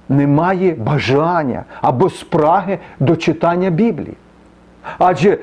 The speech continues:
саме таке старання вивчення Біблії відкриває нам Божі обітниці, Його задуми, плани через Його Слово або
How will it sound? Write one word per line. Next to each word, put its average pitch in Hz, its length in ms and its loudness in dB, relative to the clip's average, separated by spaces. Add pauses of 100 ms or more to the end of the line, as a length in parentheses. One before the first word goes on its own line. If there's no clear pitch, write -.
саме 214 500 0 (200)
таке 196 680 2
старання 185 840 0
вивчення 120 680 2
Біблії 185 600 2 (200)
відкриває 190 800 2
нам 196 420 0 (460)
Божі 156 480 2 (520)
обітниці, 131 960 0 (540)
Його 175 280 4
задуми, 120 800 -2 (180)
плани 147 680 0 (960)
через 185 720 0
Його 127 260 2
Слово 110 360 -2
або 123 280 0